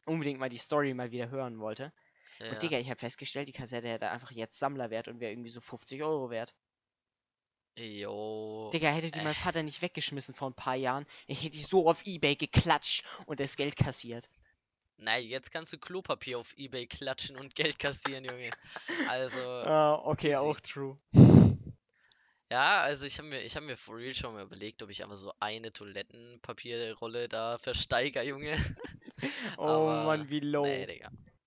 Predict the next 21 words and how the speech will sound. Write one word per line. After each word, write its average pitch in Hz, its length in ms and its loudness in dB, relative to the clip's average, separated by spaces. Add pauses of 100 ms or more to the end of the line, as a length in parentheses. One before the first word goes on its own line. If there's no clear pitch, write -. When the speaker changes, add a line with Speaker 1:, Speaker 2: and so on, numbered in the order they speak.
(1000)
Speaker 2:
Ja, 156 360 6
hä, 156 500 -2
Junge, 156 180 -4
du 143 80 -8
kannst 151 320 -8
die 143 60 0
halt 127 140 -6
locker 196 520 -4
in 143 120 -8
der 135 140 -6
heutigen 165 360 -4
Zeit 143 280 -8
jetzt 135 180 -4
für - 120 -20
fünfzig - 560 -10
Euro 117 460 -8
verkaufen, 107 600 -8
Junge. 98 240 -10
<laughs> - 420 -8 (140)
Speaker 1:
Ja, 120 340 2
Zehner. 131 1120 0